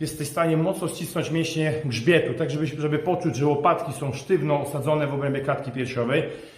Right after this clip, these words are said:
kiedy potrafisz już poczuć mocne napięcie w pośladkach i w tyle uda, ale nie generuje to żadnego problemu w lędźwiach, możesz pozbyć się powerbanda w celu odciążenia i cieszyć się pełnowymiarowym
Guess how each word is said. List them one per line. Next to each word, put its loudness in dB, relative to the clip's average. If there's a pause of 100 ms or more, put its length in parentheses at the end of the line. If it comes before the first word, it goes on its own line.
(360)
kiedy 0
potrafisz 2
już 2
poczuć 0
mocne 2
napięcie 2
w -6
pośladkach 0
i -6
w -8
tyle 8
uda, 0 (340)
ale -2
nie 0
generuje 6
to -2
żadnego -2
problemu 0
w -2
lędźwiach, 0 (540)
możesz -4
pozbyć 2
się -4
powerbanda 4 (180)
w -20
celu -2
odciążenia 0 (480)
i -12
cieszyć 4
się 4 (400)
pełnowymiarowym 4